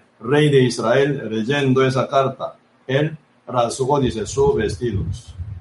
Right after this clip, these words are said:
"¿Quién soy yo? Yo soy Dios. ¿Cómo podría curar? Él, rey de los sirios, ¿cómo me manda esta carta de recomendación? Que lo curara a su siervo Naaman. ¿Quién soy yo? Yo soy Dios. Que pueda curar a él.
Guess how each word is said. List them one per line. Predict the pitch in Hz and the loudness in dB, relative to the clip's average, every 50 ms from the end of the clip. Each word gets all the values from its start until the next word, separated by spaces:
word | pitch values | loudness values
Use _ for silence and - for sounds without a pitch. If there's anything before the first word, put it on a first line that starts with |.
| - - - _ _ _ _ - - | -10 -10 -12 _ _ _ _ -14 -6
"¿Quién | - 147 175 202 214 208 | -2 0 2 4 2 2
soy | - 190 160 160 135 113 | 2 2 2 2 0 0
yo? | - 160 151 127 104 | 2 2 2 2 2
Yo | 110 113 | 0 0
soy | - 175 180 190 165 | 0 0 0 0 0
Dios. | 123 139 175 - 427 - - - - - | 0 0 2 2 0 0 -2 -6 -10 -6
¿Cómo | - 180 190 180 - - | -2 0 2 2 2 2
podría | 139 135 135 151 170 139 139 | 0 0 2 2 2 0 0
curar? | - - 120 120 143 147 135 - 151 | -2 -2 -2 2 2 2 2 2 2
Él, | 190 208 220 226 359 - - _ _ _ | 2 2 2 2 0 -2 -6 _ _ _
rey | 131 131 135 170 196 208 196 185 | -4 -2 2 4 6 6 6 6
de | 185 180 | 6 4
los | 180 170 160 156 | 4 2 0 0
sirios, | - 151 151 180 175 156 | 0 0 2 2 2 2
¿cómo | - 196 202 196 175 | 0 0 2 2 2
me | 151 143 135 | 2 0 0
manda | 143 160 170 156 151 147 | 0 0 0 2 0 0
esta | 147 151 143 135 | 0 0 0 0
carta | 147 160 165 160 - - 139 135 | 2 0 0 0 0 0 0 2
de | 135 139 | 2 2
recomendación? | 151 156 147 151 139 139 135 131 120 117 113 - - 151 156 143 139 - - _ _ _ | 2 0 0 -2 -2 -2 -2 -2 -2 -2 -2 -4 -4 -2 -2 -2 -2 -4 -10 _ _ _
Que | 151 147 | 0 2
lo | 143 143 139 | 2 2 2
curara | 139 139 151 175 180 175 | 2 4 4 4 6 6
a | 160 151 | 4 4
su | 139 156 143 | 2 -2 -4
siervo | - 147 147 160 165 147 127 120 107 - - - _ _ | -4 -2 -2 -2 0 0 0 0 0 -2 -4 -10 _ _
Naaman. | _ 113 120 135 151 180 170 147 110 104 - | _ -4 0 2 2 4 4 2 0 -2 -4
¿Quién | - 165 190 214 220 | -4 -2 -2 0 0
soy | - 175 165 143 127 | 0 0 0 0 2
yo? | 165 180 156 | 2 2 2
Yo | 135 120 | 2 0
soy | - 170 180 175 147 127 113 - 92 | 0 0 -2 0 0 -2 -4 -4 -6
Dios. | 113 139 170 202 403 381 - - - _ _ _ _ _ _ _ _ _ _ _ _ _ _ _ _ _ _ _ _ _ | -2 0 2 2 2 2 -2 -8 -16 _ _ _ _ _ _ _ _ _ _ _ _ _ _ _ _ _ _ _ _ _
Que | - 180 185 | 0 0 0
pueda | - - 143 151 180 196 208 202 196 202 | 0 2 2 2 4 6 4 4 4 2
curar | - 127 131 135 170 208 226 | 2 2 4 4 6 6 6
a | 214 185 160 170 | 4 4 2 2
él. | 202 285 349 165 107 - - | 0 -2 -4 -4 -6 -8 -8